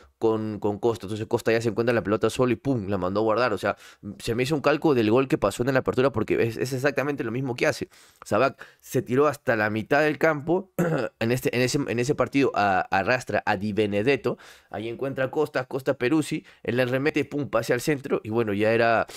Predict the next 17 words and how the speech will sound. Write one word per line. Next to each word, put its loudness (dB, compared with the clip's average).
cuestión -4
de 0
que 2
él 0
solamente 2
defina 2
frente -4
al -4
Riveros, 2
que 0
al 0
final -2
lo 2
terminó -2
superando. 0
O -4
sea, -6